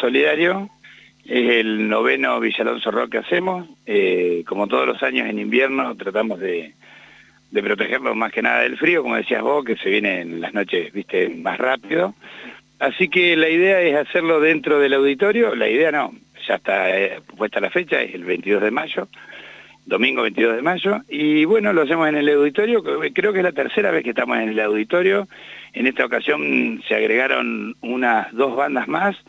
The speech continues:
de lo normal, porque, bueno, eh, al ser adentro, eh, la idea es justamente que vaya mucha gente, las mismas bandas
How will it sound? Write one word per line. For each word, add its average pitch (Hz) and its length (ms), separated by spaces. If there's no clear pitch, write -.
de 98 160
lo 101 120
normal, 180 580
porque, 95 800
bueno, 107 340
eh, 85 400
al 82 300
ser 117 160
adentro, 123 600
eh, 90 360
la 87 140
idea 107 240
es - 100
justamente 104 540
que 92 100
vaya 101 260
mucha 104 380
gente, 127 340
las 92 120
mismas 98 280
bandas 101 320